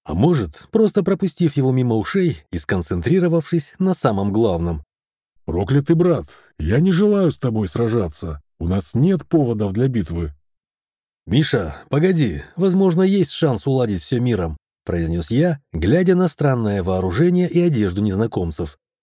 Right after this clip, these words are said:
Speaker 1: «Контакт нам, конечно, нужен, но в первую очередь безопасность. Представьтесь, кто, откуда, зачем?»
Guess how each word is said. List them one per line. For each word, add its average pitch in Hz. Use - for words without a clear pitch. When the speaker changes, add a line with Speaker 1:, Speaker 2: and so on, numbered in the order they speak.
Speaker 1:
«Контакт 92
нам, 165
конечно, 170
нужен, 104
но 87
в -
первую 180
очередь 87
безопасность. 156
Представьтесь, 123
кто, 185
откуда, 156
зачем?» 139